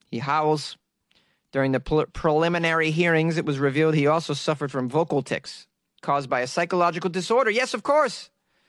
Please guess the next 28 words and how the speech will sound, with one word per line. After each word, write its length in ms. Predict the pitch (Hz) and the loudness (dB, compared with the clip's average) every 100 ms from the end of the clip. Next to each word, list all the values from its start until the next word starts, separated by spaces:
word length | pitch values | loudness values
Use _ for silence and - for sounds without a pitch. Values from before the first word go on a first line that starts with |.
| _ _ _ _ _ | _ _ _ _ _
He 160 | - 170 | -4 -2
underwent 420 | 190 180 175 170 | 0 2 2 0
treatment 440 | - 262 208 214 175 | -2 -2 0 -2 0
in 100 | 151 | -4
a 40 | |
psychiatric 600 | 143 170 165 170 165 165 | -2 -4 0 -2 -2 -6
facility 540 | - 156 226 226 196 202 | -8 -4 0 2 2 0
and 100 | 147 | 0
began 300 | 131 139 135 | 0 -2 -2
taking 340 | 165 156 151 | -4 -4 -2
medication. 600 | 147 143 - 139 - 98 | -2 -4 -4 -8 -10 -14
Well, 100 | - | -10
isn't 220 | - 302 | -8 -6
there 100 | 370 | -4
a 60 | 214 | -4
place 300 | - 214 247 | -2 -4 -4
for 120 | - | -2
him 200 | 233 233 | -2 0
then? 180 | 233 233 | 0 -2
Can't 220 | 226 226 | -2 -4
you 60 | 226 | -4
keep 180 | - 220 | -10 -8
him 100 | 185 | -4
in 80 | 165 | -4
a 60 | |
hospital 420 | 165 175 - 185 | 0 -2 -2 -8
or 80 | 180 | -8
something? 360 | 180 165 - | -8 -10 -10